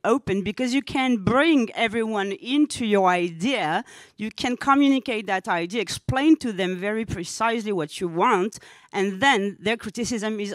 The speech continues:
always gonna be good. You know, it's always gonna make things go forward. So, um, I think, yeah, I think that's the best thing that you've heard, because, you know, it's funny, in La Femis, uh,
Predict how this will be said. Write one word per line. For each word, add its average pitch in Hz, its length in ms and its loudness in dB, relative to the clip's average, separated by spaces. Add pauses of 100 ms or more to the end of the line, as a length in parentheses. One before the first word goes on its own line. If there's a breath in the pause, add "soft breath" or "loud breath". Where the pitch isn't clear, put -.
always 254 460 4
gonna 196 240 -4
be 180 120 -2
good. 196 380 -2 (540)
You 180 100 -2
know, 208 160 -2
it's 220 220 -12
always 254 320 2
gonna 202 200 -2
make 208 220 -6
things 262 340 -2
go 165 220 -4
forward. 180 680 -2 (680 soft breath)
So, 226 480 2
um, 226 220 -4 (600)
I 262 120 6
think, 285 280 -8
yeah, 190 220 4
I 240 120 2
think 294 220 0
that's 226 200 0
the 226 100 -2
best 196 320 -6
thing 214 140 -2
that 196 160 -4
you've 214 80 -8
heard, 220 180 0
because, 277 240 0
you 311 60 6
know, 381 160 8 (260 loud breath)
it's - 160 -10
funny, 247 460 2
in 226 100 2
La 233 80 2
Femis, 262 580 6 (160)
uh, 185 380 2